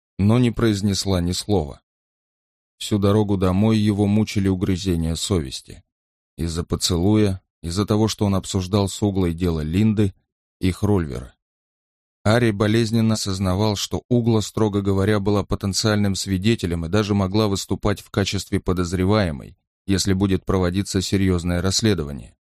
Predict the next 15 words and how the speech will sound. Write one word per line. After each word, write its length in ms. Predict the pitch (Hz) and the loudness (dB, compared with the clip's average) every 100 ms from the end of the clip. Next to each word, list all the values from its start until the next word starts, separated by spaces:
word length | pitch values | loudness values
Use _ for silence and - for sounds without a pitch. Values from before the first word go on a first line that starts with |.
| _ _ _ _ | _ _ _ _
С 80 | 80 | -6
другой 340 | 90 104 127 | -2 2 2
стороны, 420 | 117 113 110 117 110 | 2 0 2 2 2
она 220 | 104 101 | 0 -2
оказала 420 | 95 95 110 107 | -2 -2 0 0
ему 240 | 98 101 | 2 2
чрезвычайную 840 | 95 - 92 95 90 104 98 95 90 | 0 -2 -2 -2 0 0 2 2 0
помощь, 520 | - 107 87 69 - _ _ - | 0 0 0 -4 -12 _ _ -4
рассказав 600 | 92 - 87 95 104 - _ | -2 0 0 0 0 -4 _
о 80 | 95 | -4
споре 400 | 92 - 117 107 | -4 2 2 4
между 400 | 98 95 87 90 - | 2 2 0 -4 0
Ульвером 520 | 113 98 95 95 85 | 2 2 0 0 -2
и 80 | 98 | -6
Хрольвером. 680 | - 107 110 82 69 65 - | -2 0 2 0 -6 -10 -14